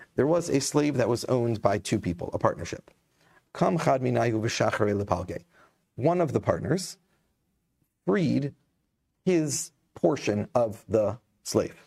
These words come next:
Amar idach, the other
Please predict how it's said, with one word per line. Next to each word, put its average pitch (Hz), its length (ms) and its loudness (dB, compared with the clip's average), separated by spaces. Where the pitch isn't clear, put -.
Amar 143 300 2
idach, 90 460 -2
the 107 200 2
other 120 460 2